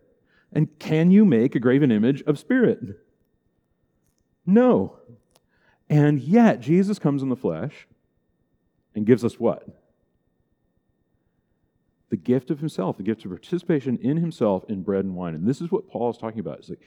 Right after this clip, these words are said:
the, at the center of the Christian identity is this rock of Christ being poured out on his church through participation.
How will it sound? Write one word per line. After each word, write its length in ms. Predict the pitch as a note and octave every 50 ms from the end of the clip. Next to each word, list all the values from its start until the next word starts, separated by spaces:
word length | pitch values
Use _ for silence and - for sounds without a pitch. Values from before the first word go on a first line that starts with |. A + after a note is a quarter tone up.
| _ _ _ _ - -
the, 140 | A#2 - - _ -
at 120 | B2+ -
the 80 | - G2+
center 560 | - - - - C3+ B2+ D#3+ E3+ - G#3 F3+
of 60 | F3
the 60 | D#3+
Christian 360 | D#3+ - E3 D3 - - C#3+ B2+
identity 520 | A2 G#2 G2+ G#2 G2 F#2 F2 E2 E2 - -
is 360 | B2 A#2 C3 C3+ C3+ B2 -
this 380 | - G#2+ G#2 - - - - _ _ _ _ _ _ _ _ _ _ _ _ _ _ _ _ _ _ _ _ _ _ _ _ _ -
rock 460 | - G#2 G2 G#2 A2 C3+ F3 D#3+ C#3
of 160 | E3+ C#3 G#2 -
Christ 540 | - - - A#2 G#2 G#2 F2 - - -
being 200 | G2+ A2 G2 F#2 - _ -
poured 380 | - - - D#3 D#3+ D3+ D3
out 260 | D#3+ B2 A2+ G#2+ F#2+ A2
on 100 | A2 G2+
his 140 | F#2+ F2+
church 480 | - - A#2+ F2+ D#2 - - - - _ _ _ _ _ _ _ _ _ _ _ _ _ _ _ _ _ _ _ _ _ _ _ _ _ _ _ _ _
through 140 | - C#3 A#2
participation. 680 | - B2 G2 G#2 - - D3+ F#3 G3 - - -